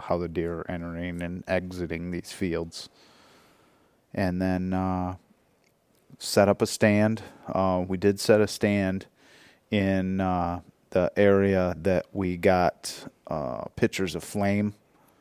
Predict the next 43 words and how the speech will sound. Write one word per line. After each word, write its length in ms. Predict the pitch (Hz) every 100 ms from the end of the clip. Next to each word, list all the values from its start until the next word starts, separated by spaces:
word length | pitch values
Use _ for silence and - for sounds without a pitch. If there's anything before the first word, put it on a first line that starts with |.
| _ _ _ _ _ _ _ _ _ -
That's 320 | 104 101 -
not 240 | 113 117 -
anywhere 420 | 107 113 107 101
near 280 | 104 101 95
any 160 | 90 85
food, 500 | - 98 90 90 87
but 140 | 90
it 140 | 87
is 260 | 90 92 87
a 140 | 85
travel 640 | - - 92 90 80 80 - -
area. 480 | 90 82 82 82 90
So 380 | - 80 80 90
we 160 | 98 98
thought, 340 | - 85 85 _ -
and 180 | 107
we 80 | 104
did 200 | 98 101
put 140 | - 95
a 40 |
s-, 220 | 92 - - -
we 140 | - 98
did 400 | - 107 101 82 _ _
have, 380 | - - 113 98 -
we 140 | 110
had 160 | 110 104
a 60 |
soaker 380 | 95 135 131 123
camera 420 | - 123 110 107
up. 140 | 104 - - - -
We 80 |
switched 360 | 110 - 107 -
it 60 | 101
out 160 | 95
with 100 | 90
a 40 | 85
cell 260 | - 104
camera. 420 | - 104 101 101 -
Our 160 | 107 117
re-, 260 | 110 110
our 220 | 107 104 104
thinking 640 | - 131 131 110 101 104
is 380 | 92 101 95 -